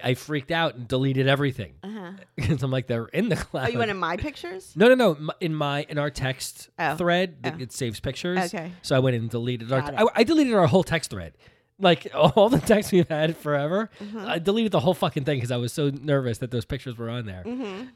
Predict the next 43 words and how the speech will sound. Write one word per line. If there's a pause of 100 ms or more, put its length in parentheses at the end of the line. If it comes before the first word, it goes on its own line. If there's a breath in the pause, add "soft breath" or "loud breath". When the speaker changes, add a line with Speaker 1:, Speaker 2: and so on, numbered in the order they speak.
(160)
Speaker 1:
And, (880)
and
then
I
was
able
to, (300)
doesn't, (140)
doesn't
matter.
I
was
able
to
go
in
somehow
on
my
computer
and
find
them
and
save
them
and (360 soft breath)
put
them
in
my
ca-, (240 loud breath)
but
my
point
is,
like,
you
were, (1040 soft breath)
like, (1200)
mad
at
me.